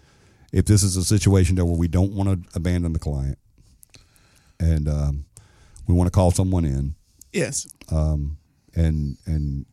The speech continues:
Speaker 1: and consult or, or collaborate with? What do, what do we wanna do as far as, um, what, what is, what is the course of action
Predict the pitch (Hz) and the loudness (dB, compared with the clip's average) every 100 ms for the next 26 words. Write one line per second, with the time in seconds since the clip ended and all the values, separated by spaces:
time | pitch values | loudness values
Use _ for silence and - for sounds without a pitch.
0 | - 78 76 85 80 87 82 - - - | -6 -4 0 -2 2 2 2 -2 -14 -20
1 | _ _ _ - - _ - 78 76 71 | _ _ _ -20 -20 _ -4 0 0 -2
2 | 52 73 69 71 - _ _ - _ _ | -4 -4 -2 -6 -10 _ _ -20 _ _
3 | _ _ - - 87 87 82 76 76 76 | _ _ -2 0 2 2 2 -2 -2 0
4 | 76 - - _ _ _ _ - 95 90 | -2 -4 -20 _ _ _ _ 4 4 4
5 | 73 - - - 95 101 95 92 90 85 | -2 -4 -20 -2 2 4 4 2 2 0
6 | 69 76 73 71 - 92 82 90 71 - | 0 2 2 0 0 -2 0 -2 -4 -8
7 | - - - - - - - - 82 71 | -20 -20 -20 -20 -20 -20 -20 -4 -2 -2
8 | 67 78 _ _ _ _ _ _ _ - | -4 -12 _ _ _ _ _ _ _ -8
9 | - 90 82 - - _ _ - 127 143 | -2 -2 -4 -18 -20 _ _ 0 4 4
10 | 107 - 127 135 107 101 87 85 - 104 | 2 -2 2 2 4 2 2 0 4 4
11 | - 78 76 - 71 90 | 4 0 -2 -4 -10 -12